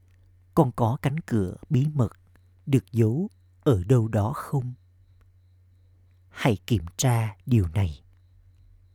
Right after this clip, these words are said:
Nếu không, ma da đã đến từ đâu? Bà ấy có đến từ bên trên không?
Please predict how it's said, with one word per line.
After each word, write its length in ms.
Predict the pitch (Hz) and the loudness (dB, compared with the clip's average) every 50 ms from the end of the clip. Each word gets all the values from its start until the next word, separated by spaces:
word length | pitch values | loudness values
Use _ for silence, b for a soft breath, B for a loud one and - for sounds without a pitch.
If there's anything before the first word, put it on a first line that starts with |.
| _ _ _ _ _ _ _ - _ _ _ _ _ _ _ _ _ | _ _ _ _ _ _ _ -20 _ _ _ _ _ _ _ _ _
Nếu 300 | 117 110 110 101 98 120 | 0 2 2 2 2 0
không, 380 | - - - 123 117 101 98 90 - _ _ _ _ _ _ _ _ _ _ _ _ - - | -2 -4 -2 0 0 0 -2 -6 -10 _ _ _ _ _ _ _ _ _ _ _ _ -8 -6
ma 200 | 147 143 143 139 | 0 2 2 2
da 460 | 127 123 135 131 131 123 120 110 - _ _ _ _ _ _ _ | 4 2 2 2 2 0 -2 -4 -6 _ _ _ _ _ _ _
đã 180 | - 151 123 113 | 2 2 2 4
đến 220 | 131 131 135 151 - - | 4 2 2 2 -2 2
từ 180 | - 165 127 117 | 4 4 4 4
đâu? 340 | 113 135 143 156 170 185 185 - _ _ _ - _ - - - - _ _ _ _ _ _ _ _ _ _ _ _ - - _ _ _ _ _ _ _ _ _ _ _ _ _ _ | 4 4 4 4 2 0 -4 -8 _ _ _ -20 _ -20 -20 -20 -20 _ _ _ _ _ _ _ _ _ _ _ _ -20 -20 _ _ _ _ _ _ _ _ _ _ _ _ _ _
Bà 160 | 151 131 120 | 0 2 2
ấy 340 | 101 - - 139 107 107 147 - _ | 2 2 0 -2 -2 -2 -2 -4 _
có 160 | - 120 123 | 0 0 2
đến 380 | 135 131 123 107 107 131 165 185 - _ _ _ _ _ _ _ _ _ | 2 2 2 0 0 -2 -6 -8 -10 _ _ _ _ _ _ _ _ _
từ 300 | 151 139 131 120 113 107 | 2 2 4 2 0 2
bên 240 | 113 147 143 135 131 - | 4 2 2 2 0 0
trên 220 | 165 147 131 127 | 2 2 2 0
không? 300 | - - - 135 135 131 | -4 -4 -2 -2 -2 -2